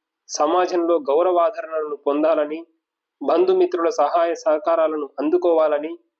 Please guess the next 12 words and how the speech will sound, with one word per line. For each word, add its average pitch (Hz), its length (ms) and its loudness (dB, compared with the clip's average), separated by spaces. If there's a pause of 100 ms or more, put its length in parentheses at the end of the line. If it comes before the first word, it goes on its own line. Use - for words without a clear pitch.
(160)
కోరుకోవడం 160 680 0 (380)
మానవ 160 380 0
సహజ 151 320 0
లక్షణం. 139 440 -4 (880)
తన 156 120 0
లౌకిక 160 440 -2
జీవనోన్నతి 170 800 0
కోసం 160 540 -4 (460)
మనిషి 175 280 0
ఎన్నో 165 460 2
దారులు 156 300 0
వెతుక్కుంటాడు. 135 760 -4